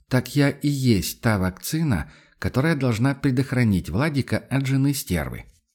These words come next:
Фигурально выражаясь, я и есть она самая в ослабленном варианте. В ослабленном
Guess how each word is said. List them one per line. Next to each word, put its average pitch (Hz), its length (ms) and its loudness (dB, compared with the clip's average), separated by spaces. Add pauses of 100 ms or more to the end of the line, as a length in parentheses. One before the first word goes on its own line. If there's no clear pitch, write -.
(100)
Фигурально 147 560 2
выражаясь, 139 680 0 (340)
я 139 180 0
и - 120 -4
есть 131 560 0
она 120 460 2
самая 101 640 0 (160)
в 127 80 0
ослабленном 131 600 2
варианте. 87 600 -2 (400)
В 127 100 0
ослабленном 131 640 0